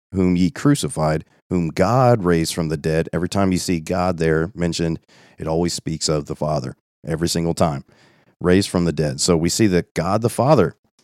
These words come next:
okay, that's a biblical term. God the Father is absolutely found in, in, in the pages of Scripture, raised him from the dead. And then we see Jesus.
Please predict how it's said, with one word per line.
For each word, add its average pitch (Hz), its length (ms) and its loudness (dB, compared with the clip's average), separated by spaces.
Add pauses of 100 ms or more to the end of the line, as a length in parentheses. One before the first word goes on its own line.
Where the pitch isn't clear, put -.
(360)
okay, 90 220 2
that's 85 240 0
a 87 80 4
biblical 92 460 2
term. 110 280 4
God 76 220 -2
the 90 60 2
Father 101 320 4
is 73 80 0
absolutely 87 400 0
found 92 280 2
in, 85 300 0
in, 87 220 -2
in 87 160 -4
the 85 100 -2
pages 87 320 -2
of 85 60 -8
Scripture, 131 480 -2 (320)
raised 78 260 -2
him 85 80 -4
from 87 160 -2
the 87 80 2
dead. 85 300 2 (760)
And 117 180 4
then 143 140 6
we 143 80 6
see 135 180 2
Jesus. 87 640 0